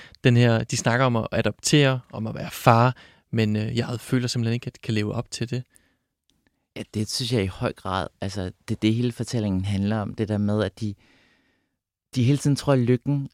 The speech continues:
Speaker 2: ligger lige lidt fremme, ikke? Og så glemmer de, at lykken ligger måske, altså, i det nu, de har sammen.
Speaker 1: Ja.
Speaker 2: Men de er hele tiden så optaget af, at lykken må lige ligge sådan lige lidt længere ude.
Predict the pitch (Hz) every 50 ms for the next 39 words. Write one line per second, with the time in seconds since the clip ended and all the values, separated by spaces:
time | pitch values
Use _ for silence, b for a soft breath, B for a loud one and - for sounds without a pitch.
0 | _ - 120 127 123 143 143 135 - _ _ _ - 127 120 147 156 156 139 135
1 | 135 - - - - 98 101 101 104 107 120 139 165 196 - _ _ - - 113
2 | - 143 - - 127 120 123 139 139 135 135 127 117 110 113 120 120 - 143 143
3 | 131 - - _ _ _ - 113 120 117 - - 127 123 123 - - 131 127 117
4 | - - _ _ _ _ - 107 110 120 - - 110 110 - 127 123 127 127 135
5 | 139 139 - 143 135 127 127 120 - - - - 127 127 123 107 104 110 113 B
6 | B B B B - 135 120 131 131 139 156 135 - 156 - - - - 131 -
7 | - - 143 139 143 135 127 131 127 135 131 - 143 139 135 135 139 147 147 143
8 | 135 135 135 - - - - - 160 151 143 147 175 185 160 151 156 151 - _
9 | - - - 127 127 131 143 147 147 127 120 131 131 135 147 156